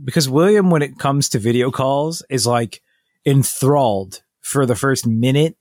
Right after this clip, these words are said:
and then he couldn't give a shit. You know, he's like that with grandma. He's like that with everybody else. So I'm, I'm worried that they're gonna be like, "Oh, well, he needs a lot of work."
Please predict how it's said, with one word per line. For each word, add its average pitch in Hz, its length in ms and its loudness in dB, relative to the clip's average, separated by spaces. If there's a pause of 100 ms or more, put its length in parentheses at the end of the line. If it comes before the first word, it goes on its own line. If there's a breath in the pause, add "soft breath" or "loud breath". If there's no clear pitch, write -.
and 123 160 2
then 127 200 2
he 110 100 -4
couldn't 120 340 -2
give 107 160 -4
a 107 60 -4
shit. 95 280 -8 (720)
You 139 100 2
know, 131 140 4
he's 151 180 2
like 160 120 0
that 190 120 0
with 165 140 2
grandma. 143 460 2
He's 139 200 2
like 147 160 0
that 160 140 2
with - 260 0 (160)
everybody 139 420 2
else. 110 360 0 (160)
So 156 240 0
I'm, 147 280 2
I'm 147 240 2
worried 156 500 4
that 127 220 2
they're 139 200 0
gonna 131 200 0
be 123 120 0
like, 120 300 0
"Oh, 123 340 0
well, 110 140 -6
he 135 100 -2
needs 143 160 0
a 107 80 0
lot 113 240 2
of 107 60 -2
work." 101 260 -4